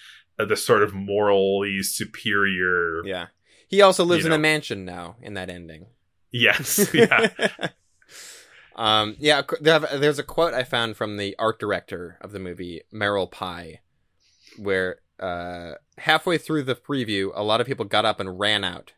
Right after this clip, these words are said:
Speaker 2: They didn't walk out, they ran out. So
Speaker 1: <laughs>
Speaker 2: test audiences were not crazy about the film. I think probably largely to do with the ending. In its current form, I feel like this movie feels like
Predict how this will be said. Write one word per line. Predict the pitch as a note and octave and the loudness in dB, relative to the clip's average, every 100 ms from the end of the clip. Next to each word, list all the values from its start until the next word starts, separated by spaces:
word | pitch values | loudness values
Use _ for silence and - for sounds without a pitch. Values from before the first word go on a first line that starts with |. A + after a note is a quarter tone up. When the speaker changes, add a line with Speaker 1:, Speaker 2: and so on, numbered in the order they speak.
| - | -4
Speaker 2:
They | A2 | 0
didn't | D#3 G3 | 0 2
walk | E3 D3 - | 2 2 2
out, | F2 - _ - | -8 -8 _ -8
they | F#2+ | -6
ran | F#2 G2 G2+ F#2+ F2 | -6 -2 -2 -2 -6
out. | D2+ - _ _ - _ _ _ _ - - - - _ C3+ - - | -16 -20 _ _ -20 _ _ _ _ -20 -20 -20 -20 _ -8 -4 -2
So | C3 | -2
Speaker 1:
<laughs> | - | 0
Speaker 2:
test | - G3+ - | 2 2 2
audiences | F3 D#3+ C#3+ - C3 A#2+ - | 2 4 2 0 -4 -4 -6
were | B2 | -2
not | A#2 A2+ | 0 0
crazy | - A2+ G#2 G#2 | 0 -2 0 -2
about | F#2+ F#2+ F#2 F2 _ _ _ _ _ _ _ _ | -2 0 0 -2 _ _ _ _ _ _ _ _
the | G#2+ | -16
film. | - F2 F2 A2+ _ _ _ _ _ _ | -10 -10 -10 -18 _ _ _ _ _ _
I | - | -8
think | A#2 A#2 _ | -4 -4 _
probably | - G#2+ G2+ G#2 _ _ _ _ | 0 0 0 -6 _ _ _ _
largely | - A2 B2 B2 | -6 2 4 2
to | A2 | -4
do | G#2 | -4
with | G2+ | -4
the | - F#2+ | -4 -8
ending. | F#2 F#2 F2 F#2 _ _ _ _ _ _ - | -6 -8 -8 -14 _ _ _ _ _ _ 0
In | E3 | 4
its | A3+ - | 4 2
current | F#3 F#3 D#3 | -2 -2 0
form, | C3 C#3 A#2+ | 0 0 -2
I | |
feel | A2 A#2+ | -2 -2
like | A#2 | -2
this | A2+ | -6
movie | A2+ G#2+ G#2 | -4 -4 -4
feels | - G#2+ G2+ G2 - - - _ _ _ _ _ - | -8 -4 -2 -2 -4 -12 -16 _ _ _ _ _ -10
like | G2+ F#2+ F#2 - - | -2 0 -2 -6 -20